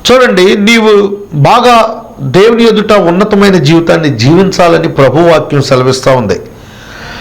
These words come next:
ఇంకో విషయాన్ని కనుక చూస్తే, పరలోకంలో దేవుణ్ణి సేవించి దూతలను ఏలుబడి చేసే అవకాశాన్ని కోల్పోతాం మనం.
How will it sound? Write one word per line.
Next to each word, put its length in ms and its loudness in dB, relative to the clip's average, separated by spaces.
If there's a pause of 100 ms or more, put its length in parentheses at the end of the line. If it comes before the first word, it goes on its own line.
(360)
ఇంకో 180 2
విషయాన్ని 420 2
కనుక 280 0
చూస్తే, 520 0 (960)
పరలోకంలో 840 0 (440)
దేవుణ్ణి 420 2
సేవించి 720 0 (580)
దూతలను 1000 2
ఏలుబడి 560 2
చేసే 340 0
అవకాశాన్ని 920 0
కోల్పోతాం 640 -2
మనం. 260 -4